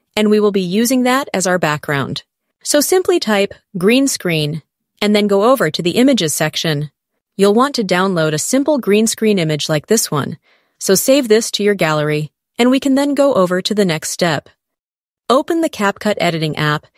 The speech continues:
and then import the green screen photo which we had just downloaded. Once this image is in the timeline,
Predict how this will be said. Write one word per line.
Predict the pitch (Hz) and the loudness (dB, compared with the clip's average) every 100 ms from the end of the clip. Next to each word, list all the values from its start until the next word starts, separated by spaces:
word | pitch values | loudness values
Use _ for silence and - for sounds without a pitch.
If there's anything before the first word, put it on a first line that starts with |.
| _ _ | _ _
and | 240 | 0
then | 254 285 | 2 2
import | 247 277 - 247 | 0 -2 0 -2
the | - | 0
green | 175 175 202 | 0 2 2
screen | 220 - 202 196 | 0 0 0 0
photo | 170 156 151 | -2 0 0
which | 156 180 - | -2 -2 0
we | 196 | 0
had | 160 | 0
just | 175 180 - | 0 -2 -2
downloaded. | 160 156 156 147 139 - _ _ _ _ _ _ _ | -2 0 0 0 -2 -6 _ _ _ _ _ _ _
Once | 226 285 294 | 0 0 0
this | 226 - | -2 0
image | 208 202 185 | 0 0 0
is | 170 | -2
in | 170 | -2
the | 147 | -2
timeline, | - 247 254 151 139 | 0 0 2 0 -4